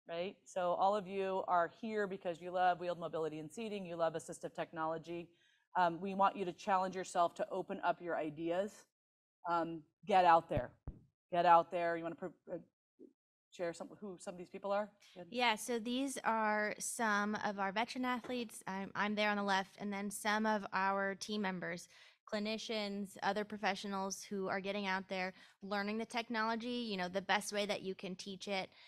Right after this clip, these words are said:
Speaker 2: and expand awareness is to know how to do it yourself. And so whenever you have the opportunity to use any sort of adaptive equipment,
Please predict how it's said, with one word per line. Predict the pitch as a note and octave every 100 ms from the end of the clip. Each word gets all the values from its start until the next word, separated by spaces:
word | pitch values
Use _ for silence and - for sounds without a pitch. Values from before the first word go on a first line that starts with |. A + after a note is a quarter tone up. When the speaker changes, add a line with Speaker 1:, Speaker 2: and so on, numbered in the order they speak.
| - -
Speaker 2:
and | F#3+ F3 F3 -
expand | F#3 - F#3 F3+
awareness | F#3+ F3 F3 A3+ -
is |
to | -
know | G3 F#3+
how | F3
to |
do | E3+ F3
it | -
yourself. | F3 - D#3+ F3 B3 - - -
And | G3 G#3
so | G#3+ F#3+ F3+ -
whenever | F#3+ G3+ G#3 A#3
you | C#4 B3+
have | B3
the | A3
opportunity | G#3+ G#3+ G3+ G#3+ G#3 G3+
to | G3
use | G3 G3 F#3+ -
any | A3+ G3 G3+
sort | - G3 F#3 -
of | F3+ F3 F3 F3
adaptive | - F3 D#3+ F3+
equipment, | F#3 - F3 - E3+